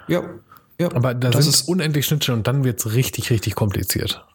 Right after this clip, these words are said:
Speaker 1: Genau, so. Und wenn ich jetzt aber wirklich nur mein eines kleines Feature bei meinen, keine Ahnung, mein Kunde kann sich anmelden und hat dann sein o-, schönes, tolles Bildchen da oben, ne? Oder kann seine E-Mail-Adresse bei mir ändern.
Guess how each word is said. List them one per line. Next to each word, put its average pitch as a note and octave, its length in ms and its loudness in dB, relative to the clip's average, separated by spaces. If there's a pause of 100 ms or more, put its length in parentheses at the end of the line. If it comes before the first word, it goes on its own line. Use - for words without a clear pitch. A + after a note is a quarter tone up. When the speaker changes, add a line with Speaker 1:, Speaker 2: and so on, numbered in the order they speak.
(200)
Speaker 1:
Genau, A#2 380 -2
so. B2 220 -2
Und G#2+ 140 -2
wenn B2+ 100 0
ich D#3 100 0
jetzt C#3 140 -2
aber C3 200 0
wirklich C3+ 260 -2
nur D3 260 0
mein B2+ 300 0
eines D3 340 0
kleines C#3 300 -2
Feature D3 340 -2
bei B2 140 -2
meinen, B2+ 580 -2
keine C3 240 0
Ahnung, A2+ 300 0
mein A2+ 160 -4
Kunde D3 240 0
kann C#3 160 0
sich B2+ 180 -2
anmelden C#3+ 440 0
und B2 40 0
hat B2+ 140 -4
dann C3 100 0
sein B2 180 0
o-, A2+ 260 -2
schönes, C3+ 280 0
tolles C3 240 0
Bildchen C#3+ 320 -2
da A2 120 0
oben, A2 340 0
ne? C#3 240 0 (280)
Oder A#2 380 -2
kann C3 240 -2
seine B2 180 0
E-Mail-Adresse A2+ 540 0
bei G#2+ 140 0
mir G#2+ 100 -2
ändern. A#2+ 380 0